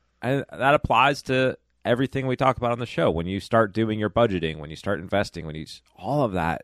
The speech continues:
has these break-in periods that feel uncomfortable. They're transitionary, and sometimes it's not fun, but you have to kinda go, "Okay, the long-term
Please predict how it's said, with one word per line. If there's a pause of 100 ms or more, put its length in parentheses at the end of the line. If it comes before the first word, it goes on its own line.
(120)
has (960)
these
break-in
periods
that
feel
uncomfortable.
They're
transitionary, (460)
and (1000)
sometimes
it's
not
fun,
but
you
have
to
kinda
go,
"Okay, (600)
the
long-term